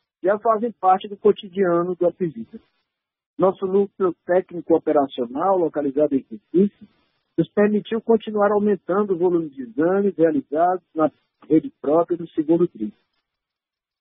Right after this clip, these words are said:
Outra novidade no trimestre foi o lançamento de nossa central de laudos de eletrocardiogramas, que passou a contar com o uso de inteligência artificial. Usando machine learning,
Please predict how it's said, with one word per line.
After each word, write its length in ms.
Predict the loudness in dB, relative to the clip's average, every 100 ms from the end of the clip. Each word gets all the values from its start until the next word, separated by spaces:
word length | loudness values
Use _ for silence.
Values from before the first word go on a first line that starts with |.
| _ -2
Outra 400 | 0 0 -2 -2
novidade 680 | -2 -2 -2 -2 0 -2 -4
no 140 | -6
trimestre 640 | -6 -4 -2 -2 -4 _ _ _ _ _
foi 140 | -6 -2
o 100 | 0
lançamento 720 | -2 -2 -2 -2 -2 -4 -4
de 120 | -6
nossa 320 | -2 -2 -2 -4
central 440 | -4 -2 0 0
de 120 | -2
laudos 420 | -2 0 0 -2 _ _ _ _ _
de 80 | 0
eletrocardiogramas, 1120 | 0 -2 -4 -2 -2 -2 -2 0 0 -2 -12 _ _ _ _
que 80 | -6
passou 560 | 0 0 -2 -2 -2 -2
a 80 |
contar 560 | -2 -6 -4 0 0 0 -6 _ _ _ _
com 160 | -2
o 280 | 0 0 0
uso 120 | -2
de 80 | -6
inteligência 760 | -4 0 0 -2 -2 -4 -2 -4
artificial. 520 | -4 -8 -2 0 -2 -6 _ _ _ _ _ _ _ _ _ _ _ _ _ _ -6
Usando 360 | -2 0 0
machine 600 | -2 -2 -4 -6 -4 -2 0
learning, 400 | 0 0 -4